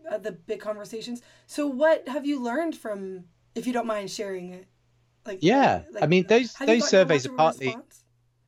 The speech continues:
Speaker 2: Yeah, those surveys are partly just for us to kind of gauge how the shows are engaging people and, and how people are interacting.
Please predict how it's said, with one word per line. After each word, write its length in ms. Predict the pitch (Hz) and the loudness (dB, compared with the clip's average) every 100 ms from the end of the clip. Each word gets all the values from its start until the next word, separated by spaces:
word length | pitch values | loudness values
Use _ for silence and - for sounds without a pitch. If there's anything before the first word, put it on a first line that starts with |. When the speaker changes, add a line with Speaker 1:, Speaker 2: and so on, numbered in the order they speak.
| _ | _
Speaker 2:
Yeah, 200 | 160 170 | 0 2
those 220 | 147 180 - _ - | 2 -2 -6 _ -4
surveys 380 | 165 143 135 | 0 0 0
are 40 | 117 | -4
partly 340 | - 143 120 | 0 0 0
just 180 | 104 104 | -6 -6
for 100 | - | -2
us 140 | 107 - | -2 -2
to 80 | |
kind 180 | - 101 | -6 -4
of 60 | 98 | -2
gauge 320 | 104 98 95 | 0 0 0
how 160 | 104 95 | -2 -2
the 140 | 95 | -4
shows 340 | - 104 95 | -2 -2 0
are 260 | 92 90 85 - _ _ _ | 0 0 -2 -8 _ _ _
engaging 480 | 104 95 104 101 101 | -2 2 2 2 -2
people 520 | 95 101 95 98 98 | 0 0 2 2 2
and, 160 | 92 82 | 2 0
and 220 | 78 87 | -2 -2
how 120 | 90 95 | 0 0
people 280 | 95 90 95 | 0 0 2
are 40 | |
interacting. 680 | 92 95 95 - - 80 | 2 4 4 2 -2 -2